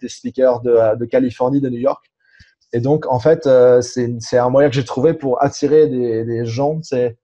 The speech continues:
<laughs> vers, vers Montréal. Et puis aussi, bah, moi, c'est moi qui anime la conférence, c'est moi qui anime le panel. Donc, ça permet de leur poser mes propres questions aussi devant une audience.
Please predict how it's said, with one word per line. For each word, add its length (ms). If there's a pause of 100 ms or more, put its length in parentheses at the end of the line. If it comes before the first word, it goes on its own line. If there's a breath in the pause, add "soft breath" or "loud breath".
(140)
<laughs> 640
vers, 420
vers 180
Montréal. 600
Et 60
puis 160
aussi, 340
bah, 140
moi, 180
c'est 140
moi 140
qui 120
anime 200
la 80
conférence, 640
c'est 100
moi 160
qui 240
anime 200
le 100
panel. 400 (480)
Donc, 100
ça 140
permet 240
de 40
leur 160
poser 320
mes 220
propres 300
questions 360
aussi 460
devant 240
une 100
audience. 520